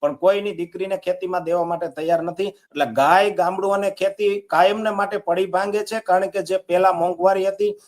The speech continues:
એ મોંઘવારી અત્યારે માજા મૂકી છે. બિયા-, અ, ખાતર, બિયારણ, દવા અને સુપર,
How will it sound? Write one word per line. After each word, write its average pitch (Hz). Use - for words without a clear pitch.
એ 139
મોંઘવારી 180
અત્યારે 190
માજા 151
મૂકી 190
છે. 220
બિયા-, 160
અ, 160
ખાતર, 175
બિયારણ, 180
દવા 151
અને 196
સુપર, 180